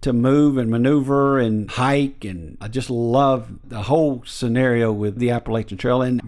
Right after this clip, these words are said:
backcountry hiking all over the country. And I'd love to take this to the world and hike. So, uh, that's my aspirations. And, uh, I do have a young lady that, uh, I'm happy, very happy with. Been with her, uh, quite a while, and, uh,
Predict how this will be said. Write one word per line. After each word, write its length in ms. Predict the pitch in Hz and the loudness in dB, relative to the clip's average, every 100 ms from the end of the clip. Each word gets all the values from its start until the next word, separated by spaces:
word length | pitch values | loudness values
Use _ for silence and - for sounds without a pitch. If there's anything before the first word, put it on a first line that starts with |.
| 110 | -4
backcountry 520 | 120 135 135 120 110 | -4 -2 -4 -4 -2
hiking 420 | 113 131 101 90 - - - - - - | 0 -2 -2 -8 -10 -20 -20 -20 -14 -2
all 180 | 127 | 2
over 200 | 135 127 | 4 2
the 80 | 113 | -2
country. 320 | 110 127 120 | 0 -2 0
And 80 | 107 | -2
I'd 80 | 113 | 2
love 160 | 139 151 | 2 2
to 60 | 120 | 0
take 220 | 123 - | -2 -2
this 120 | 110 | -8
to 120 | - | -8
the 80 | 107 | -4
world 360 | 107 185 208 131 | 0 2 2 0
and 100 | 104 | 0
hike. 340 | 104 92 - | -2 -6 -10
So, 360 | - 131 117 120 | -2 0 2 2
uh, 200 | 120 120 | 2 2
that's 300 | 143 185 - | 2 0 0
my 260 | 180 156 127 - | 2 2 0 -4
aspirations. 1000 | 147 147 127 127 143 147 123 123 131 - - | -2 -2 0 2 4 2 0 0 -2 -6 -4
And, 320 | 127 127 123 | 0 2 2
uh, 300 | 131 127 127 | 2 0 0
I 120 | 117 | -2
do 180 | 120 147 | 0 2
have 160 | 139 135 | 4 2
a 60 | |
young 220 | 131 135 135 | 2 4 4
lady 280 | 135 143 160 | 4 2 0
that, 320 | 127 123 120 | -2 -2 -4
uh, 320 | 117 113 110 | -4 -4 -8
I'm 320 | 117 110 117 107 | -6 -4 -2 -2
happy, 480 | 131 131 135 117 - - - - | -2 -2 -2 -4 -8 -20 -20 -14
very 360 | 113 139 143 131 | 0 4 4 4
happy 300 | 135 135 127 | 2 0 2
with. 340 | 123 135 139 | 2 2 2
Been 160 | 127 127 | 0 2
with 160 | 123 | 2
her, 360 | 120 117 117 110 | 0 -2 -4 -8
uh, 220 | 117 101 | -10 -8
quite 200 | - 127 | -2 0
a 40 | 107 | 0
while, 480 | 110 117 143 170 | 2 2 2 2
and, 240 | 160 127 131 | 2 2 2
uh, 220 | 127 127 | 2 -2